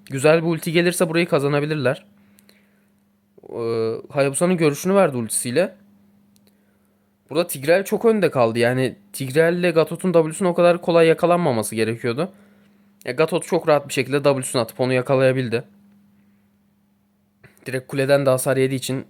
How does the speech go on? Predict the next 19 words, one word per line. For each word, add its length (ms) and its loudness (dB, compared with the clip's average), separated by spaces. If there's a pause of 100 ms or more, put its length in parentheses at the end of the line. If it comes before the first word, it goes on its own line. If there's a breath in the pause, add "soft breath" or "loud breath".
(140)
çok 200 -6
kolay 260 2
öldü. 340 0 (520 soft breath)
Burada 160 -2
Granger'ı 460 0
da 100 2
kapatacaklar. 680 0
Sol 240 -2
taraf 220 -4
şu 100 0
anda 140 0
güzel 280 0
makro 320 -2
oynuyor. 320 0 (680 soft breath)
Sağ 260 0
taraf 360 0
bayağı 260 4
dağınık 400 0
oynuyor. 440 0